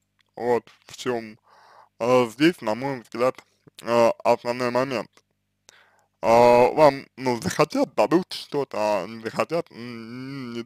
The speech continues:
не да-, не дадут, и, в общем-то, всё.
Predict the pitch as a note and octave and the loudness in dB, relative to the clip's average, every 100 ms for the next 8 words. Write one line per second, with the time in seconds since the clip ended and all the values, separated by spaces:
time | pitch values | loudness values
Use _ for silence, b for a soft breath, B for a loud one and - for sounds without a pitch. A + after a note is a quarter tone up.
0 | _ C#3 C#3 C3 - B2+ C3 A2+ D#2 C#3+ | _ -12 -6 -4 -4 -6 -6 -4 -4 -6
1 | D#3 - A2+ D#3+ D3+ G#2 F2+ b b b | -8 -12 -12 -10 -10 -12 -16 b b b
2 | b b b _ A2 A#2 - D#3 A#3 - | b b b _ -6 -6 -6 -10 -10 -2
3 | F#3+ D3+ | 2 2